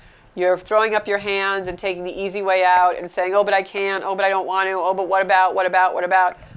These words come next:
Stop the B S. Grab the cup that Spirit is offering you, because there's a golden opportunity that you are just not seeing. So you need to step out of the relationship, take a few deep breaths,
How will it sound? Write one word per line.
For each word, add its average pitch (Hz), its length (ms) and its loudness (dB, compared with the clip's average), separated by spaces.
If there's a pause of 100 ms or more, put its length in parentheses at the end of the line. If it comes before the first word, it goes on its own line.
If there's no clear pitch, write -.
(460)
Stop 202 300 4
the 247 80 -4
B 247 160 2
S. 208 400 4 (1080)
Grab 196 320 4
the 220 60 -2
cup 214 280 2
that 180 140 -8
Spirit 208 340 0
is - 140 -10
offering 196 420 2
you, 220 180 -2
because 185 260 -6
there's 165 120 -10
a 165 40 -10
golden 196 360 0
opportunity 185 480 -2
that 175 140 -6
you 180 80 -4
are 170 80 -4
just 180 360 -2
not 170 280 -4
seeing. 175 480 -6 (480)
So - 100 -6
you 190 140 -2
need 208 160 -2
to 196 80 -8
step 190 280 -2
out 190 160 6
of 214 60 4
the 226 80 2
relationship, 196 960 0 (240)
take 196 200 -6
a - 60 -12
few 214 160 -8
deep 214 260 -4
breaths, 185 380 0